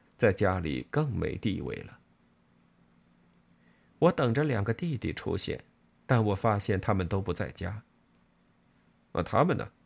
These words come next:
一直在工作。”我父亲很平淡地说。“他们都做什么？”“吃苦呗。”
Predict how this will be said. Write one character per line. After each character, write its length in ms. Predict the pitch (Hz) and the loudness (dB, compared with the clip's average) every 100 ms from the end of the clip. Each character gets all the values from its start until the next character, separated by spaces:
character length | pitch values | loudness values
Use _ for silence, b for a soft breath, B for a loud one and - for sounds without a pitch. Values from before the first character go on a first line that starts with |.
| _ _ | _ _
一 160 | 117 117 | 2 2
直 140 | 76 | 2
在 120 | 98 117 | -2 -2
工 200 | 104 160 | -4 -4
作。” 220 | - - _ _ _ _ b b b b b _ | -6 -10 _ _ _ _ b b b b b _
我 140 | 165 | 0
父 260 | 165 233 185 | 2 4 2
亲 180 | - 143 | 2 0
很 220 | 107 95 | 2 0
平 300 | - 92 110 | 0 0 0
淡 180 | 175 175 | -2 -6
地 100 | - | -8
说。 300 | - - - _ _ _ _ b b b b b b b _ _ | -6 -8 -10 _ _ _ _ b b b b b b b _ _
“他 200 | - 247 | -4 0
们 160 | 233 226 | 2 2
都 140 | 233 | 0
做 200 | 240 269 | 2 0
什 280 | 208 - 123 | 0 2 2
么 240 | 107 151 - _ _ _ | 2 0 -4 _ _ _
？”“吃 220 | - 392 415 | 10 10 12
苦 240 | - 113 | 12 12
呗。” 320 | 139 240 - | 10 6 4